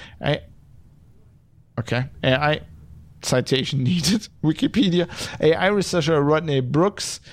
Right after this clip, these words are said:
would complain in two thousand two that, quote, "There's the stupid myth out there that A I has failed, but A I is around in every second of the day." I think the problem here is the name, right? I'm sure there's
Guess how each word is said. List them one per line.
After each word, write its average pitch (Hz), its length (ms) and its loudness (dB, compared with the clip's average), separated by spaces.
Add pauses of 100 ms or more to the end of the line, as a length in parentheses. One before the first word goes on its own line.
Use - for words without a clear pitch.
(180)
would 151 160 -2
complain 151 440 0
in 147 120 0
two 160 160 0
thousand 135 320 0
two 170 180 2
that, 143 300 -2
quote, 147 340 2
"There's 139 220 2
the 143 120 -2
stupid - 460 -2
myth 147 240 0
out 135 220 0
there 135 160 0
that 127 180 -2
A 127 180 0
I 131 120 2
has 127 180 -4
failed, 135 360 0 (340)
but 135 180 0
A 135 180 -2
I 147 180 2
is 131 120 -2
around 135 480 2
in 143 160 -4
every 131 240 0
second 135 400 -4
of 120 240 -4
the 127 100 -2
day." 113 300 -4 (400)
I 151 80 0
think 254 320 -4 (640)
the 147 300 2 (100)
problem 180 420 0
here 135 260 2
is 127 180 -2
the - 120 -6
name, 120 360 0 (600)
right? 131 220 0 (640)
I'm 139 160 2
sure 208 280 2
there's 139 460 0